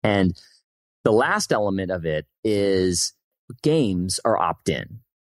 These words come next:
Nobody forces somebody to play a game. And it's the same thing with a meeting. If you actually make meetings completely optional and tell people,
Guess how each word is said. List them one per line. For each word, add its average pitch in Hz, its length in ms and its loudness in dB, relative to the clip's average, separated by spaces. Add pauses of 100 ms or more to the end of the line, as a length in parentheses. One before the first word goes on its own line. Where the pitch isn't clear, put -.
(300)
Nobody 160 300 2
forces 151 440 0
somebody 101 280 0
to 82 80 -4
play 85 200 0
a 73 60 0
game. 71 360 -8 (460)
And 120 120 0
it's 123 140 -2
the 127 80 -2
same 156 260 0
thing 143 300 -2
with 110 260 -2
a 113 60 -6
meeting. 104 420 -4
If 117 160 -4
you 156 180 0
actually 185 380 -4
make 113 280 -2
meetings 101 400 -4
completely 107 520 -2
optional 110 580 -4
and 95 140 -4
tell 101 220 0
people, 92 520 -2